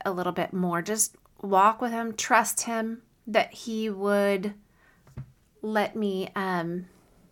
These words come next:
he would just be with me instead of me sitting there and waiting for permission for everything. Now, don't get me wrong. I'm not saying to leave God out of it.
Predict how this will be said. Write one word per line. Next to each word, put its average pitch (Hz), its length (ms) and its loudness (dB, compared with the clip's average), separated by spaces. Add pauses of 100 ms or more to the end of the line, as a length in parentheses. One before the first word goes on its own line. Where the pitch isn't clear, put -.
(340)
he 220 80 -2
would 226 100 -2
just 220 200 -4
be 226 120 0
with 233 240 2
me 175 260 -8 (680)
instead 208 480 2
of 196 300 -2 (280)
me 202 480 4
sitting 202 380 -2
there 185 160 -2
and 175 280 -4
waiting 214 640 4 (680)
for 202 960 6 (100)
permission 185 720 0 (120)
for - 180 -4
everything. 175 640 -4 (1700)
Now, 220 260 6 (160)
don't 214 220 6
get 202 120 0
me 202 120 2
wrong. 180 260 6
I'm 185 100 2
not - 160 6
saying 190 500 0 (440)
to 220 140 -2
leave 180 220 2
God 175 260 4
out 185 220 4
of 170 120 -8
it. 143 180 0